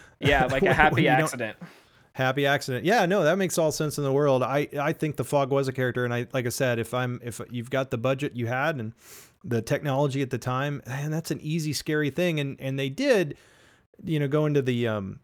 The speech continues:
Speaker 2: the ship out to sea. You, you said it, like we always say on our show, there's a reason for everything, and the reason it happened is because there has to be a reason that these characters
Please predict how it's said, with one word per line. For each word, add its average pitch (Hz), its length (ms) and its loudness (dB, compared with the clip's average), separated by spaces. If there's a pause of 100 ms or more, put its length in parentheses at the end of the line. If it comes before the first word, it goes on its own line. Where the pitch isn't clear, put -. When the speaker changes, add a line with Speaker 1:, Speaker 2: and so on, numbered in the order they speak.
(180)
Speaker 2:
the 120 280 -4
ship 160 400 -2
out 127 160 0
to 120 80 -2
sea. 131 640 0
You, 143 400 -2
you 123 200 -4
said 151 280 0
it, 123 240 -2 (200)
like 113 340 -10
we 127 120 -4
always 123 160 -4
say 131 100 -4
on 120 120 -4
our 131 120 -4
show, 120 240 -2
there's 127 180 -4
a 143 60 0
reason 170 320 0
for 123 120 -2
everything, 147 360 2
and 123 100 -2
the 123 60 0
reason 151 320 -2
it - 100 -10
happened 147 460 -2
is 113 80 -4
because 117 220 -10
there 120 120 -4
has 180 320 -4
to 226 80 -6
be 185 120 0
a 160 60 2
reason 131 420 -2
that 110 120 -10
these 120 160 -6
characters 135 640 -4